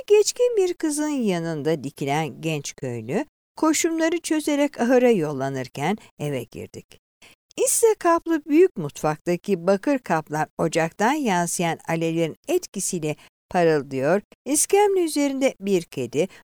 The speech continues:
masa altında bir köpek uyuyordu. Evde süt, elma ve duman bileşimi bir koku,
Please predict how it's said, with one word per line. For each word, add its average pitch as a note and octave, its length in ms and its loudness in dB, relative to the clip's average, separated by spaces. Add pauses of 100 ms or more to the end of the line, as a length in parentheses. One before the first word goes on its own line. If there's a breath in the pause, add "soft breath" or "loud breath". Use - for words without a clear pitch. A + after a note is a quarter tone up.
masa E4+ 360 4
altında E4 260 2 (120)
bir F#4 180 6
köpek D4+ 480 -2
uyuyordu. B2 640 -4 (600)
Evde D3+ 460 2
süt, E3+ 400 -2 (280)
elma F#3 420 4
ve D3 160 2 (320)
duman A#3 440 4
bileşimi G3+ 640 0
bir E3 200 0
koku, C3+ 500 -4